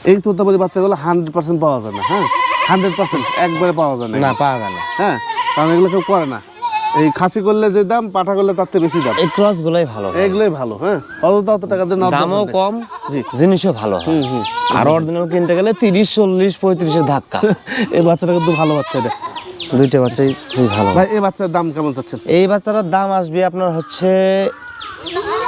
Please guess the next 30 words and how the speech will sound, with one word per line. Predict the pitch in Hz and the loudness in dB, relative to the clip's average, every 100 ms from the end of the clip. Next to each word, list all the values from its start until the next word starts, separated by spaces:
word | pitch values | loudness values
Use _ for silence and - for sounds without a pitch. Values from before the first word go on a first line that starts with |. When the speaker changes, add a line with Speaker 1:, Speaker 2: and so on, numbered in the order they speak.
| 988 855 | -2 0
Speaker 2:
ফিক্সড | 233 - - - | -2 -2 -10 -4
প্রাইস | 190 165 139 | -2 0 -2
বারো | 127 160 156 | -4 -4 -2
হাজার | 143 135 | -4 -4
পাঁচশো | 120 110 - | -6 -8 -8
টাকা। | - 85 - - | -8 -10 -12 -2
Speaker 1:
বারো | 151 156 | 0 0
হাজার | 151 143 139 | -2 -4 -4
পাঁচশো | 131 - | -4 -4
টাকা? | 120 | -2
Speaker 2:
এটা | 123 | 0
বারো | 143 151 147 | 0 0 -2
হাজার | 135 131 | -4 -4
পাঁচশো | 131 123 - - | -6 -8 -10 -4
ফিক্সড। | 151 147 - - - - | 0 0 -2 -10 -10 -4
Speaker 1:
আচ্ছা। | 131 - 98 - - - - | -4 -4 -6 -8 -10 -8 0
Speaker 2:
আর | 127 131 | 2 2
এটার | - 175 190 160 | 2 2 2 0
দাম | 185 | 0
আসবে | 180 170 | 0 0
আপনার | 170 175 165 427 453 494 494 508 494 494 466 - - - - - 311 320 - - | 0 0 -2 -6 -10 -8 -6 -6 -6 -4 -6 -8 -14 -14 -12 -10 -8 -10 -10 -8
ষোলো | - - 190 170 | -4 2 4 4
হাজার | 123 107 - | 0 -8 -8
টাকা | 90 | -8
ভাই। | - 453 453 440 | -6 -6 -6 -6
Speaker 1:
ষোলো | - 180 180 | 2 4 4
হাজার | 160 143 127 | 2 -2 -6
টাকা? | 117 104 95 - 101 | -8 -8 -10 -10 -6
Speaker 2:
হ্যাঁ। | 95 - | -4 0
Speaker 1:
এটার | 139 123 185 | 0 2 0